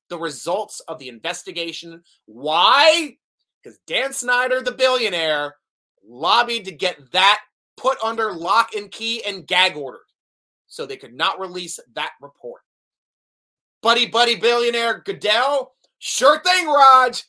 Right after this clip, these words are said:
Let's sweep it under the rug." Did the same damn thing.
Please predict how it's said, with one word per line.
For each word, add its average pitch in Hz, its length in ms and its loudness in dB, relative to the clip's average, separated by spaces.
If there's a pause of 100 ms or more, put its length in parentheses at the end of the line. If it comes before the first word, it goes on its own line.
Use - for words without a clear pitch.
Let's 143 240 -10
sweep - 520 -4
it 247 80 2
under 226 260 0
the 220 100 -4
rug." 151 360 -8 (1000)
Did 165 140 -10
the 151 60 -16
same 151 280 -12
damn 117 280 -18
thing. - 200 -20